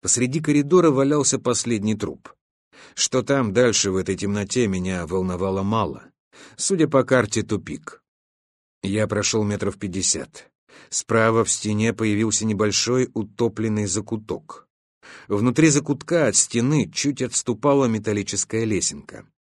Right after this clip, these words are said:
Сверившись с картой, шагнул в закуток. Запрокинул голову, посмотрел наверх. И хотя там ни черта не было видно, я точно знал, что наверху колодезная крышка, а за ней зона.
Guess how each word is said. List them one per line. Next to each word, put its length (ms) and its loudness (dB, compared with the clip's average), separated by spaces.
Сверившись 580 0
с 40 0
картой, 520 0
шагнул 480 -4
в 60 -8
закуток. 680 -8
Запрокинул 720 2
голову, 580 4
посмотрел 520 0
наверх. 600 -4
И 80 4
хотя 280 2
там 180 4
ни 100 2
черта 400 4
не 140 2
было 240 4
видно, 300 2
я 180 4
точно 520 2
знал, 480 0
что 260 -4
наверху 580 -2
колодезная 760 0
крышка, 600 -4
а 120 -8
за 160 -4
ней 400 -4
зона. 580 -2